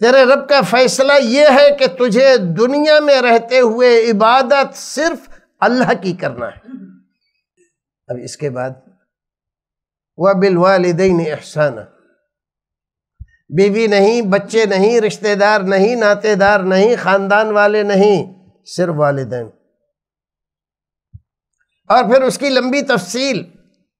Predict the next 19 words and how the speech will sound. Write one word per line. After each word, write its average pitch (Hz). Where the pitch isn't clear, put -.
अगर 202
वो 185
ज़ईफ़ 180
हो 170
जाएं, 170
कमज़ोर 160
हो 165
जाएं, 170
ऐसे 190
हो 170
जाएं, 170
वैसे 175
हो 170
जाएं, 185
तो 185
तुझे 185
कैसे 220
रहना 269
है? 156